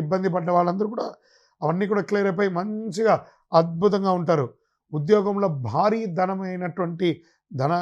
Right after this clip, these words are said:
ప్రమోషన్స్, ఇంక్రిమెంట్స్ వచ్చే అవకాశాలే, లేదా మంచి ఉద్యోగాలు మారుతారు. ఉన్న ఉద్యోగం నుంచి పై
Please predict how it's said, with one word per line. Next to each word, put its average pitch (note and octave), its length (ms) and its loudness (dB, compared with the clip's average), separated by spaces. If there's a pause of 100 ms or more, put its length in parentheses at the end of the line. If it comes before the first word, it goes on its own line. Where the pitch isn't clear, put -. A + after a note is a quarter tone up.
(440)
ప్రమోషన్స్, D3+ 560 0 (460)
ఇంక్రిమెంట్స్ E3 580 -2 (480)
వచ్చే D#3+ 180 -4
అవకాశాలే, D#3 560 2 (540)
లేదా E3+ 160 2
మంచి F3 300 0
ఉద్యోగాలు F#3 500 2
మారుతారు. D#3 320 0
ఉన్న F3 100 -4 (100)
ఉద్యోగం F3 300 -2
నుంచి F3 220 -8
పై G3+ 140 0